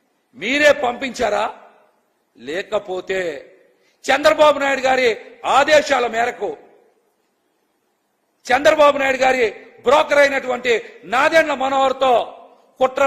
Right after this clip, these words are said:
పన్ని బయటికి పంపించేశారా? దీనికి మీరు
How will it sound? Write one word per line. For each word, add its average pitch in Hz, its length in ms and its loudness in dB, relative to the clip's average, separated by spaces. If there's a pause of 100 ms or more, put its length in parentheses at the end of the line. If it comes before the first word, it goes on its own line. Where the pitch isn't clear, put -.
పన్ని 254 260 -2 (340)
బయటికి 254 360 0
పంపించేశారా? 202 720 -4 (1700)
దీనికి 160 360 -14
మీరు 160 140 -12